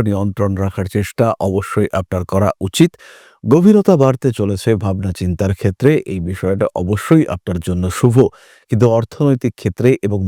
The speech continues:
মুখমণ্ডলের পীড়া সংক্রান্ত বিষয়ে অবশ্যই আপনাকে সাবধানতা অবলম্বন করতে হবে। খেয়াল রাখতে হবে মুখমণ্ডলে কোনো ত্বক সংক্রান্ত সমস্যায় মারাত্মকভাবে ধনিষ্ঠা ভুগতে পারেন।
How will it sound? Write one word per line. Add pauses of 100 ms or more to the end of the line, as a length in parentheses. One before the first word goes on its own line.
মুখমণ্ডলের
পীড়া (100)
সংক্রান্ত (140)
বিষয়ে (480)
অবশ্যই (100)
আপনাকে (100)
সাবধানতা (140)
অবলম্বন (100)
করতে
হবে। (220)
খেয়াল
রাখতে
হবে (120)
মুখমণ্ডলে
কোনো (120)
ত্বক (140)
সংক্রান্ত (160)
সমস্যায় (160)
মারাত্মকভাবে (100)
ধনিষ্ঠা (100)
ভুগতে (120)
পারেন।